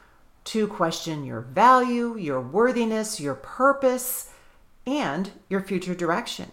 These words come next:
You know, maybe you give up on something and it's not about the thing that you want, but it's how you're going about it. So how do you break through? That is what we really want to get to here.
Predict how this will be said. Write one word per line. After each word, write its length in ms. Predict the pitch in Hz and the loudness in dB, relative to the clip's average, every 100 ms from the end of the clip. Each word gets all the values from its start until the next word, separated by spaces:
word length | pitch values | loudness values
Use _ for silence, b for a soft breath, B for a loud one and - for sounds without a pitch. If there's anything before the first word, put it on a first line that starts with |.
| - - - | -20 -20 -8
You 80 | |
know, 220 | 175 196 208 | -4 -4 0
maybe 220 | 185 190 | 0 0
you 100 | 240 | -2
give 220 | 180 175 | 0 2
up 220 | 185 269 | 4 2
on 160 | 190 131 | -2 -4
something 480 | - 139 117 - - | -6 -6 -8 -12 -8
and 300 | 156 151 - - | -6 -8 -12 -8
it's 280 | 160 - | -6 -4
not 240 | 160 165 196 | 0 2 2
about 320 | 180 165 160 | 4 4 4
the 100 | 160 | -2
thing 320 | - 190 190 | -2 0 2
that 140 | 165 - | 0 -2
you 160 | 156 | -6
want, 400 | 131 160 220 139 | -2 -2 -2 -2
but 100 | 147 | -4
it's 140 | 143 - | -4 -4
how 200 | 147 160 | -2 -2
you're 120 | 151 | -4
going 320 | 139 131 127 | -4 -6 -6
about 320 | 123 120 120 | -8 -8 -8
it. 180 | 113 - | -10 -14
So 380 | - 185 175 175 - - _ _ _ _ _ _ _ - - B B B - | -2 0 0 -2 -16 -20 _ _ _ _ _ _ _ -20 -20 B B B -2
how 200 | 226 277 | 2 4
do 60 | |
you 120 | 247 | 2
break 360 | 185 156 160 151 | 2 2 0 -2
through? 440 | - - 139 - - - _ - - - - - - - | -10 -4 -4 -4 -12 -20 _ -20 -20 -20 -20 -20 -16 -2
That 200 | 175 190 | 0 2
is 220 | 170 170 | 2 0
what 260 | 147 - | -2 -2
we 140 | - 139 | -4 -6
really 320 | 123 185 170 | -2 0 0
want 220 | 139 131 | 0 -4
to 40 | 123 | -6
get 200 | 127 - | -10 -8
to 200 | 151 139 | -8 -6
here. 400 | 147 127 123 | -6 -6 -6